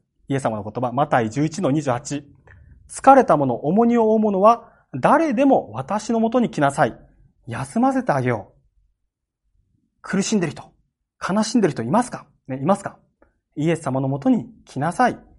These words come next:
休ませるよ。慰めるよ。励ますよ。と、イエス様は言ってくださ、くださっている。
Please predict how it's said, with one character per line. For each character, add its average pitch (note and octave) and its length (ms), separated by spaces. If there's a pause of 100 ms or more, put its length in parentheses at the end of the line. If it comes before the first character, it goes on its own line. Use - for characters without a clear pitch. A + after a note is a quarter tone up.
(200)
休 B2+ 240
ま A3+ 100
せ A#3+ 160
る F#3 60
よ。 E3+ 240
慰 G3 380
め B3+ 100
る G3 80
よ。 F#3 280
励 C#4 320
ま C#4+ 100
す - 100
よ。 A3+ 80
と、 - 160 (400)
イ D3 80
エ C3+ 40
ス C3+ 40
様 B2+ 100
は A2 60
言 A2 60
っ - 20
て A#2+ 80
く A2+ 100
だ G2 60
さ、 - 100 (100)
く - 80
だ A#2+ 120
さ D#3+ 100
っ D#3+ 100
て - 60
い F#2 60
る。 - 80